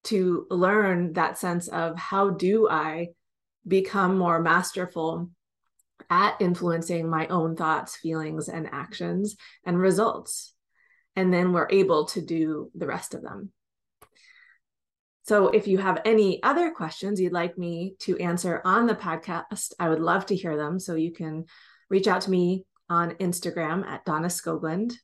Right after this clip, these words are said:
and I would love to answer them. And if you want to explore these aspects in your own life and you are ready for a life coach to guide you through and coach you through, reach out.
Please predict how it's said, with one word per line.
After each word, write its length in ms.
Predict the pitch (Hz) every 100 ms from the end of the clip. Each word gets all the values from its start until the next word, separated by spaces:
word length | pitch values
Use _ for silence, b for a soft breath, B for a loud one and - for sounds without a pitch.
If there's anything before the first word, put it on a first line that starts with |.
| _ _
and 380 | 170 160 156 151 - _ -
I 440 | 156 151 160 175 190
would 120 | 180
love 160 | 175
to 100 | 180
answer 200 | 170 175
them. 280 | 165 233 - - B B B B
And 340 | 196 196 196 -
if 200 | 233 247
you 140 | 269 269
want 220 | 247 240
to 140 | 240
explore 440 | 220 - - 214 208
these 200 | 202 196
aspects 520 | 190 190 - 196 -
in 180 | 202 190
your 240 | 190 -
own 180 | 190 190
life 320 | 160 190 240 -
and 220 | 180 175 175
you 140 | 170
are 160 | 175 160
ready 480 | 160 180 190 185 - -
for 200 | 175 -
a 100 | 165
life 280 | 156 196
coach 480 | - 262 269 - - -
to 380 | 175 170 170 B B B
guide 240 | - 185 185
you 140 | 185
through 340 | 190 180 196 180
and 120 | 170
coach 220 | 202 196
you 120 | 180
through, 400 | 180 175 202 254 b b b b _ -
reach 180 | 220 254
out. 300 | 311 -